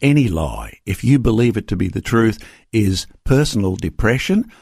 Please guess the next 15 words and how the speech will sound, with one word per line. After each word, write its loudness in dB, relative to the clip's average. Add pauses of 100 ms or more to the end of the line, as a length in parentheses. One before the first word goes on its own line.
(180)
and 0
in 2
the 2
end, 2
it -10
can 2
lead -2
to -4
suicide. -2
So 0 (300)
when 2
you 4
look 0
at, -6
like, -2